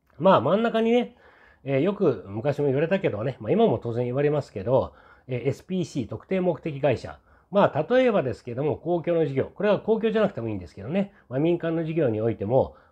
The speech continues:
ある一つの事業をする中で、こういったようなね、えー、特定のね、えー、箱を作るわけですね。で、この箱を中心に、えー、お金だとか人を集めて、で、事業を運営すると。で、お金に関しては、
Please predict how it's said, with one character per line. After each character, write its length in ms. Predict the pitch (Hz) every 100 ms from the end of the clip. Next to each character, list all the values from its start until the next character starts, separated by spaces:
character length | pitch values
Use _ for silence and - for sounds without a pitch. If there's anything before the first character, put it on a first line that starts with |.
| -
あ 100 | 208
る 220 | 196 -
一 220 | - -
つ 80 | 214
の 220 | 170 170 127
事 140 | 139
業 180 | 175 156
を 260 | 127 170 -
す 120 | 131
る 80 | 131
中 240 | 135 107
で、 320 | 143 131 - - _
こ 120 | -
う 80 | 165
い 40 | 160
っ 20 |
た 100 | -
よ 60 | 139
う 40 |
な 80 | 98
ね、 240 | 165 175 - _
え 80 | 123
ー、 40 |
特 280 | 117 139 -
定 220 | - 226
の 120 | 220 214
ね、 220 | 226 202 _ _
え 80 | 135
ー、 40 | 139
箱 280 | - 127
を 120 | 220 208
作 200 | - 202
る 60 |
わ 100 | 190
け 100 | 104
で 100 | 85
す 100 | -
ね。 280 | 139 175 - _ _ -
で、 80 |
こ 120 | 196 233
の 60 |
箱 400 | 196 190 190 254
を 100 | 269
中 280 | 220 233 254
心 280 | 202 233 240
に、 280 | 254 214 - _ _
え 80 | 143
ー、 40 |
お 140 | 151 -
金 240 | 147 147
だ 140 | 143 139
と 100 | 110
か 280 | 190 151 - _
人 220 | _ 143
を 160 | 127 - 117
集 140 | -
め 140 | 180 147
て、 360 | 208 190 - _ -
で、 200 | 196 127
事 160 | 151
業 180 | 139 117
を 120 | 151
運 260 | 127 131 120
営 80 | 107
す 120 | -
る 80 | 98
と。 180 | - - _ _ _ -
で、 120 | 220
お 140 | -
金 220 | - 240
に 140 | 233 226
関 220 | 220 214
し 60 | -
て 100 | 175
は、 320 | 196 135